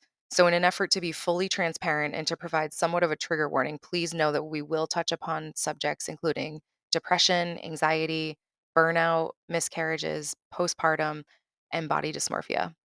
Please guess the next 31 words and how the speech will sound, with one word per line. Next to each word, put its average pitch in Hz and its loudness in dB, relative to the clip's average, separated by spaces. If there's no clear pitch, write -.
Now, 160 2
I 165 4
understand 202 4
that 175 -2
these 165 -6
topics 165 -2
can 165 -2
be 165 -2
emotionally 151 -6
challenging 170 -2
and 156 -8
may 160 -4
stir 160 0
up 151 2
some 160 -4
of 147 -6
your 156 0
own 147 0
personal 151 -2
experiences 147 -4
or 147 0
memories. - -2
I 185 0
encourage 165 0
you 170 2
to 160 2
please 170 -4
prioritize 165 2
your 156 2
mental 156 0
well-being 170 -2